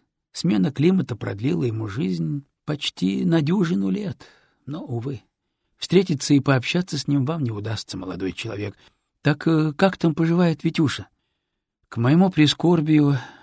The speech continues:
его тоже нет в живых. Весной случился пожар, и Виктор погиб. М, вот как. Увы. Она снова замолчала, погрузившись в мысли.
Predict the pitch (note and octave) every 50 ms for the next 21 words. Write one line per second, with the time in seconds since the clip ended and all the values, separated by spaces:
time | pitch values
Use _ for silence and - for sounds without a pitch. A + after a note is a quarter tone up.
0 | _ _ _ _ - D#3 C3 C3+ C#3 C3+ - C#3+ D3 C#3 G#2 G2+ G2 G2 F#2+ G2
1 | G2 F#2+ F#2 F#2 A2+ G2 F#2+ F#2+ E2+ - - _ _ _ _ _ _ _ _ _
2 | _ _ _ _ _ - B2 C#3 C3 - F3+ F#3 F3+ - - A#2+ - - C3+ C3
3 | - - A#2+ - B2+ A#2+ A2 A2 C3+ D3+ C3+ G#2+ F#2 G2 G#2+ G#2+ - - F#2+ F2
4 | - G2+ F2+ E2 F2+ E2+ - - - _ _ _ _ _ _ _ _ _ _ _
5 | _ _ _ _ _ _ _ _ - G#2+ G#2 G#2 G#2 G2+ G2+ F#2+ G2 G2+ G#2+ A2+
6 | - - - B2+ A2+ - _ _ _ _ _ _ _ _ _ _ _ _ _ -
7 | - - F#2 F2 F#2+ F2+ - _ _ _ _ _ _ _ _ _ _ _ _ _
8 | _ _ _ _ _ _ _ _ _ - D3 D#3 D3+ - - E3 D#3 D3 C3 C3
9 | C#3 C3 B2+ B2+ B2 - - D#3+ F3 E3+ D3+ C#3+ - C3+ A#2 A#2 B2 A2+ G2 A#2
10 | C3+ C3 - - B2+ A#2 - - A#2 A2+ A#2 A2+ G#2 G2 - - - - -